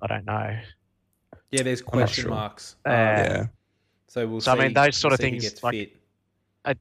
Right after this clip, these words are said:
Speaker 1: could be closer than you saw. I think it, like, Chiefs are a good side. I think they could give him a shake.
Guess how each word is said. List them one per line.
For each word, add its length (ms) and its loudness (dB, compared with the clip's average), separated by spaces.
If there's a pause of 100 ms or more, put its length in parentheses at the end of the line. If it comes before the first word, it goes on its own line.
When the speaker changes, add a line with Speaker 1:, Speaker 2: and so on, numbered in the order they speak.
(120)
Speaker 1:
could 160 -6
be 100 0
closer 480 2
than 180 0
you 60 -6
saw. 220 -8
I 100 0
think 180 -4
it, 80 -4 (320)
like, 140 -2 (1000)
Chiefs 260 0
are 40 0
a 40 -2
good 140 -2
side. 220 0
I 40 0
think 140 -4
they 100 -2
could 120 -12
give 140 -2
him 120 -6
a 40 -6
shake. 560 -4